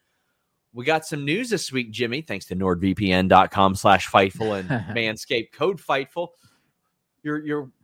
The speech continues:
Speaker 1: weekly dose of wrestling news, my friends.
Speaker 2: Yeah, well, let's start by talking about the weekly dose or the daily dose of news that's stupid, funny, and weird. Know your news dot com, my new project. My, uh,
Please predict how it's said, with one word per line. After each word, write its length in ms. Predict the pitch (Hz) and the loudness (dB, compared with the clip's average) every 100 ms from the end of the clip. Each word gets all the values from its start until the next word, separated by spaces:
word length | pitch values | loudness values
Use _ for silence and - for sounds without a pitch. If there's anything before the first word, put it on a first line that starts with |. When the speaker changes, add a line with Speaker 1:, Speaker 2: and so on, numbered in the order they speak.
| 127 | -6
Speaker 1:
weekly 380 | 180 160 180 170 | -6 -4 -6 0
dose 420 | 160 160 165 - | 2 2 0 -6
of 200 | 151 135 | -8 -2
wrestling 500 | 151 147 160 139 139 | -4 -4 -8 -6 -6
news, 340 | 143 151 104 | -8 -10 -12
my 140 | 92 - | -16 -16
friends. 640 | - 90 82 110 - - _ _ _ 101 | -16 -14 -14 -18 -20 -20 _ _ _ 0
Speaker 2:
Yeah, 220 | 127 151 | 2 2
well, 180 | 123 120 | 0 0
let's 180 | 143 | 0
start 240 | - 170 139 | 0 -2 0
by 140 | 127 | -2
talking 300 | 117 127 120 | -2 -2 -2
about 200 | 120 120 | -2 -4
the 60 | 107 | -4
weekly 400 | 107 127 - 117 | -8 -8 -6 -6
dose 320 | 113 110 110 | -4 -4 -4
or 60 | 107 | -8
the 100 | 95 | -8
daily 380 | 107 120 117 | -4 -4 -4
dose 380 | 107 104 104 98 | -6 -6 -6 -8
of 160 | 107 95 | -10 -6
news 240 | 117 113 | -4 -4
that's 140 | 107 - | -8 -10
stupid, 300 | 131 110 98 | -10 -10 -10
funny, 460 | 123 117 113 113 | -6 -6 -6 -8
and 200 | 104 104 | -10 -10
weird. 440 | 107 135 110 107 110 _ _ _ 117 | -6 -4 -4 -8 -14 _ _ _ -4
Know 100 | 127 | 0
your 140 | 135 | 0
news 240 | 135 131 | 0 -2
dot 200 | 127 113 | -4 -6
com, 300 | - 135 135 | -4 -2 -2
my 140 | 113 107 | -4 -4
new 120 | 123 | -6
project. 600 | - 127 127 110 110 98 - _ - | -4 -4 -4 -4 -8 -8 -20 _ -10
My, 320 | 117 113 113 | -4 -2 -2
uh, 200 | 113 107 | -4 -4